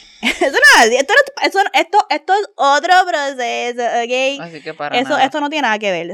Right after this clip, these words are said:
Speaker 1: y eso podemos hablarlo en otro episodio, pero lo quería dejar claro porque no quiero que se confunda una cosa con la otra. Em,
Speaker 2: Importante, y lo que nos lleva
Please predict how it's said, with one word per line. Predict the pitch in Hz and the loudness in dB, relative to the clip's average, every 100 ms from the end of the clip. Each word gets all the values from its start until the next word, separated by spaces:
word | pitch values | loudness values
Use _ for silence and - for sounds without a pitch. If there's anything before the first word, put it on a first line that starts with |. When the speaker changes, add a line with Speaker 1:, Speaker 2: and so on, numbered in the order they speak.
| - | -10
Speaker 1:
y | 254 | -6
eso | 254 311 | -6 -4
podemos | 311 302 | -4 -6
hablarlo | 302 285 | -6 -8
en | 196 | -10
otro | 160 | -12
episodio, | 180 180 170 - | -14 -14 -16 -8
pero | 277 320 | -2 0
lo | 277 226 | 0 -2
quería | 196 190 | -2 -2
dejar | 254 262 | -2 -2
claro | 320 285 | -4 -4
porque | 233 208 | -6 -12
no | 190 | -12
quiero | 190 214 254 | -8 -6 -6
que | 233 - | -8 -8
se | 240 | -10
confunda | 226 214 240 247 226 | -10 -12 -10 -8 -8
una | 190 185 | -10 -12
cosa | 214 233 - | -10 -12 -12
con | 185 | -14
la | 156 - | -14 -18
otra. | - - - - - _ - | -18 -20 -20 -20 -20 _ -10
Em, | 240 247 240 233 233 | -6 -4 -4 -4 -6
Speaker 2:
Importante, | 233 233 156 156 156 160 156 120 | -8 -8 -10 -6 -4 -4 -6 -8
y | 165 | -4
lo | 170 | -2
que | 180 | -2
nos | 185 175 | -4 -4
lleva | 185 233 247 - | 0 2 0 -4